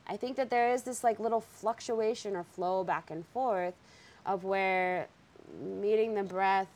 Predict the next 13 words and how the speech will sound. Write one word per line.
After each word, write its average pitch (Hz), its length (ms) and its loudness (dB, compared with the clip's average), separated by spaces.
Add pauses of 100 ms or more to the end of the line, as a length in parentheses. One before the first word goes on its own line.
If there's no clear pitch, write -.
(540)
with 190 160 -2
movement 196 600 2
is 165 120 -6
this 180 160 -6
almost 185 320 -4 (180)
primitive 196 720 -2
and 175 120 -4
instinctual, 175 1300 -2
like, 160 300 -2 (460)
um, 156 640 -2 (800)
ancient 196 920 2
way 180 800 2
of 165 420 2